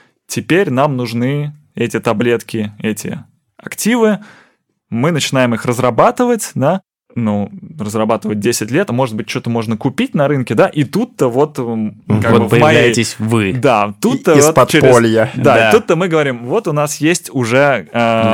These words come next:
Speaker 3: Готово.
Speaker 1: там, ну, не полностью готовый, да, но вот мы пять лет прошли из этого пути. Как насчет сэкономить пять лет,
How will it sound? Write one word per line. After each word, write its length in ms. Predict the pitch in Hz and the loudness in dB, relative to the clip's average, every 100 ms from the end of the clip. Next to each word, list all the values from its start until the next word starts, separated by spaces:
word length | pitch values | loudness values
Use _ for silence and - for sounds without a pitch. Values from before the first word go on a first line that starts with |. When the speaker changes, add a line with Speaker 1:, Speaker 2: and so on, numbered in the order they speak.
| 110 | 2
Speaker 3:
Готово. 180 | 104 101 | 4 4
Speaker 1:
там, 240 | 123 92 - _ - | 4 0 -8 _ -6
ну, 400 | 156 220 185 120 | -2 0 0 -2
не 340 | 139 147 185 | -2 0 0
полностью 520 | 196 294 269 233 196 | 4 4 4 2 2
готовый, 500 | 165 165 180 160 127 | 2 2 4 2 2
да, 200 | 120 175 | 2 2
но 100 | 147 | 2
вот 180 | 156 110 | -2 -2
мы 140 | 156 | -4
пять 400 | 131 - 156 135 | -6 -2 0 0
лет 240 | 127 190 - | 0 -2 -2
прошли 560 | 123 - - 117 107 - - | -2 -2 -4 -6 -6 -14 -10
из 160 | 113 110 | -6 -4
этого 280 | 104 107 | -4 -6
пути. 440 | 104 120 - 110 - - _ _ _ _ _ _ _ _ _ _ | -4 -6 -6 -6 -8 -12 _ _ _ _ _ _ _ _ _ _
Как 180 | 180 202 | -4 -2
насчет 360 | 143 143 190 - | -4 -2 -4 -4
сэкономить 560 | 127 120 143 151 120 | -2 0 0 -2 -2
пять 220 | 135 131 | 0 0
лет, 240 | 147 208 | 0 -2